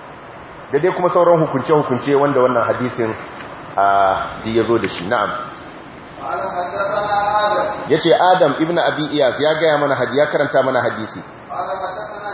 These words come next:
Speaker 2: شعبة.
Speaker 1: Ya ce Shu'ba ya karanta mana hadisi.
Speaker 2: قال أخبرنا أبو التياح.
Speaker 1: Ya ce Abu Tayyah, Yazid ibn Humayd ya karanta mana hadisi.
Speaker 2: عن أنس.
Speaker 1: Wato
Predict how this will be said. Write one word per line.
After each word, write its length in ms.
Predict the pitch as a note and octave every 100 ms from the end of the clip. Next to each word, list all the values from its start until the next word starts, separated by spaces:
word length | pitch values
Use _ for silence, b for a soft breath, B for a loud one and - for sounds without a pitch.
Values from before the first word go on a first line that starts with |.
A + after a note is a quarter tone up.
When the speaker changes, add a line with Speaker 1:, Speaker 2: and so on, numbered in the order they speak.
| -
Speaker 2:
شعبة. 240 | - -
Speaker 1:
Ya 60 | C#3
ce 140 | D3 C#3
Shu'ba 240 | E3+ D#3+
ya 100 | D#3 D#3
karanta 400 | E3 D3+ D#3+ D#3
mana 220 | D#3+ C3+
hadisi. 400 | B2+ C#3+ D3+ A#2+ F2+ - -
Speaker 2:
قال 200 | - - D3
أخبرنا 580 | - - - - G#3 G#3
أبو 200 | G#3 G#3 G#3
التياح. 460 | F#3+ F#3+ F#3+ G#3 - C3
Speaker 1:
Ya 40 | D#3
ce 100 | D#3+
Abu 160 | D3 E3 E3+
Tayyah, 460 | E3 D#3 E3 D3+ C3 A#2
Yazid 240 | A#2 E3
ibn 240 | D3+ D#3 D#3 C#3+
Humayd 320 | C3+ D3 A2 - - -
ya 480 | A#2+ C#3+ D3+ D3+ D3+
karanta 400 | D3+ C#3 D3+ D3
mana 240 | D3+ C3+
hadisi. 400 | A#2+ B2 C#3+ A#2
Speaker 2:
عن 480 | F#2 - - - -
أنس. 1120 | - G#3+ - - - - - - - - -
Speaker 1:
Wato 160 | D3